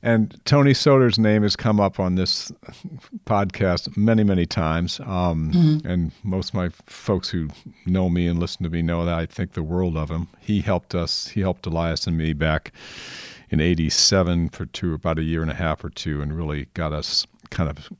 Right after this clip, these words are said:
Speaker 1: on the right path as far as making top quality wine. And, uh, Mia, who helped Tony for years, wonderful winemaker, and she was a classmate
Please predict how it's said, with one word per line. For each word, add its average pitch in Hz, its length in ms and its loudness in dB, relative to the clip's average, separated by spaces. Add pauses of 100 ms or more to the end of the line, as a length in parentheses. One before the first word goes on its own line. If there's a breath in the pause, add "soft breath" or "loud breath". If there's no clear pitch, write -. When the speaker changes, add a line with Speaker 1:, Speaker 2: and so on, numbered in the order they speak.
Speaker 1:
on 95 100 -6
the 82 100 -4
right 85 280 -2
path 92 580 0
as 98 160 -12
far 80 180 -4
as - 100 -6
making 80 360 -4 (160)
top - 300 -6
quality 78 360 -4
wine. 78 480 -4
And, 80 320 -6
uh, 76 280 -4 (580 soft breath)
Mia, 117 640 4
who 101 320 2
helped 104 340 2
Tony 101 280 2
for 95 180 -6
years, 98 640 -2 (120)
wonderful 104 400 -2
winemaker, 90 460 0
and 95 100 -6
she - 120 -2
was 117 120 2
a 107 60 2
classmate 98 640 2